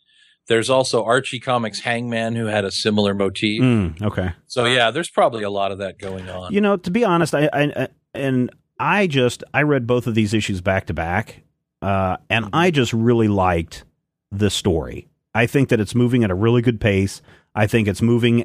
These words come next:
Speaker 2: at something that I would expect in a pulp book.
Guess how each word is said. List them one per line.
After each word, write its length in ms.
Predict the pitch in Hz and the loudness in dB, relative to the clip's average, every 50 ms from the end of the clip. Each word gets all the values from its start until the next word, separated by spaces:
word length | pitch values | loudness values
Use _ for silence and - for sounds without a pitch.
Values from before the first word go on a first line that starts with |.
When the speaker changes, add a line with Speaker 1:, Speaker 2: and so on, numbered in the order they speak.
| - | -2
Speaker 2:
at 340 | - 104 107 104 104 - - - | -2 0 0 0 0 -2 -4 -14
something 580 | - - - - - 143 147 143 - 147 139 | -20 -18 -12 -6 0 2 2 2 4 2 4
that 100 | 131 123 | 4 4
I 140 | 113 113 110 | 4 4 4
would 140 | 110 107 98 | 4 4 2
expect 440 | 90 - - - - 107 110 - - | 0 -2 -4 -4 -2 -2 -2 -2 -4
in 100 | - 101 | -6 -6
a 60 | 92 | -6
pulp 260 | - - 107 107 - | -4 -2 -4 -4 -2
book. 340 | - 90 98 98 101 - - | -2 -2 0 0 0 -2 -6